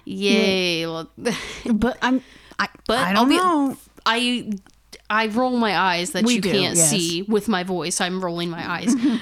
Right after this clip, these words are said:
Speaker 2: <laughs>
Speaker 1: because, like we've said, we've heard this a million times, but to back it up, kinda true.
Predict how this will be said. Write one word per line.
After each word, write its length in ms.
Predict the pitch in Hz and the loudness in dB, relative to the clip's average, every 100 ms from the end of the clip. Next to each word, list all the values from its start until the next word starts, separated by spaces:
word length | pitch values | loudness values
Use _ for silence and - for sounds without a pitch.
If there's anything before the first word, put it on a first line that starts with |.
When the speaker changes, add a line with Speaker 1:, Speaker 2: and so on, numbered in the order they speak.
| - | -8
Speaker 2:
<laughs> 360 | _ _ 226 | _ _ -6
Speaker 1:
because, 640 | 202 226 226 214 196 185 - | -2 0 0 0 0 -4 -6
like 300 | 180 180 170 | -4 -4 -2
we've 160 | 170 | -4
said, 220 | - 165 180 | -4 -6 -6
we've 160 | 175 | -8
heard 180 | 180 170 | -6 -6
this 160 | 165 175 | -6 -6
a 40 | |
million 300 | 170 180 180 | -6 -4 -6
times, 360 | - 175 185 - _ _ | -4 -6 -6 -12 _ _
but 840 | 190 156 175 208 220 175 156 185 220 - 214 | -16 -10 -6 -4 -4 -8 -8 -8 -6 -8 -8
to 160 | - 196 | -6 -2
back 300 | 190 175 - | -2 -2 -4
it 80 | 175 | -2
up, 280 | 208 185 - _ _ _ _ - | 0 -2 -6 _ _ _ _ -6
kinda 240 | 208 277 | -2 -2
true. 340 | 233 302 285 | -4 -2 -2